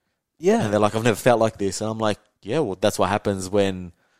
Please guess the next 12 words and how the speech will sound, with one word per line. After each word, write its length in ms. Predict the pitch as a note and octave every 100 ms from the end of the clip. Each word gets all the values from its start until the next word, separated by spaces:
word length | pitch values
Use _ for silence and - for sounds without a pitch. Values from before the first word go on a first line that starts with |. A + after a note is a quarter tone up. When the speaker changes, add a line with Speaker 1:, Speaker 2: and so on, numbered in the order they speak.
| _ -
Speaker 2:
you 80 |
know, 120 | G2+ G2+
the 100 | G#2
one 180 | A2+
hormone 440 | F#2 G#2+ G2+ G2+ G2
that's, 260 | G2 -
you 80 | G#2
know, 120 | F#2+
it's 180 | F#2 - -
like 160 | F#2 - _ -
the 100 | G#2
p-, 180 | -